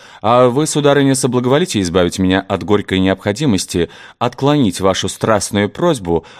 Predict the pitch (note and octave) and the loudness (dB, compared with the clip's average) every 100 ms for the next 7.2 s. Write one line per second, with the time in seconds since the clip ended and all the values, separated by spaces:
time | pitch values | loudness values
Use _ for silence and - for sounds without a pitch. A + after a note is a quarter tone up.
0 | _ A#2+ B2 B2 B2 D#3 E3+ D#3+ C#3+ C#3 | _ -4 -2 0 2 2 0 0 2 2
1 | C3+ B2+ A#2+ A#2+ - _ G2 A#2+ - G#2+ | 2 2 2 0 -2 _ -4 -2 0 0
2 | A2 A#2 - A2 G#2 G#2 G#2+ - C#3 C3 | 2 0 -2 0 0 0 -4 -4 -4 -4
3 | D#2 D2 C#2+ C2 _ _ _ _ _ - | -6 -4 -6 -8 _ _ _ _ _ -14
4 | - F#3+ D3+ G2 F#2+ F2+ G#2 G2 G2 G#2 | -2 2 2 2 0 -2 0 2 2 2
5 | B2+ D3+ C3+ B2+ B2 C3+ D3+ C3 - A#2 | 2 2 2 2 0 0 0 0 -2 0
6 | C#3 A2+ F2+ F#2 G#2+ G2 F2+ - F#2 G2+ | 0 0 -2 0 0 -2 -4 -2 -2 -2
7 | E3+ | -6